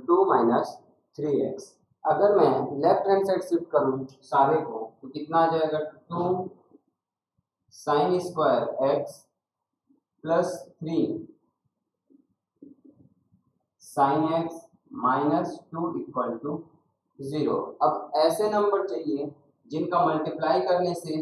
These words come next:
चार आए और एडिशन या फिर सब्ट्रैक्शन करने से तीन आए। तो क्या है वो, पाँच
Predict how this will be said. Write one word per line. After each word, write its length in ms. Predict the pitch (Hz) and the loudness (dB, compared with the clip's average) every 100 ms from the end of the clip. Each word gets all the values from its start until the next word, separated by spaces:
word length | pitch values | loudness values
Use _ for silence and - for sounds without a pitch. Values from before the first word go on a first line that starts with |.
| - | -4
चार 320 | - 139 160 | 2 4 6
आए 220 | 151 151 160 - - _ 131 | 4 2 0 -4 -16 _ 4
और 420 | 127 131 - - - _ _ _ _ _ _ _ _ - | 6 6 2 -6 -16 _ _ _ _ _ _ _ _ -4
एडिशन 440 | 143 151 180 185 | 0 0 2 2
या 100 | 185 | 2
फिर 100 | 175 | 0
सब्ट्रैक्शन 560 | - 143 147 147 175 175 | -2 -2 -2 -2 -2 -2
करने 260 | 156 139 123 | 0 0 -2
से 200 | 139 156 | -4 -6
तीन 540 | - _ - 147 - | -8 _ -2 0 0
आए। 140 | - - - _ _ _ - | -2 -10 -16 _ _ _ -6
तो 60 | |
क्या 220 | 240 165 180 | 4 6 8
है 160 | 180 | 6
वो, 160 | 359 196 - - - _ _ _ _ _ _ _ _ _ _ _ _ _ _ _ _ _ _ _ _ _ | 6 4 2 -6 -18 _ _ _ _ _ _ _ _ _ _ _ _ _ _ _ _ _ _ _ _ _
पाँच 360 | 147 - - | 6 8 6